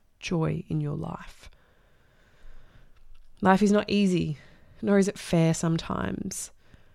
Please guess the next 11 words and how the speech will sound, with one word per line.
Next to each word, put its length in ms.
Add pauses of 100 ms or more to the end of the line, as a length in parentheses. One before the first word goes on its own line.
(440)
but 120
it 80
doesn't 200
have 200
to 100
stay 400
that 200
way, 340 (720)
right? 120
We 100
don't 440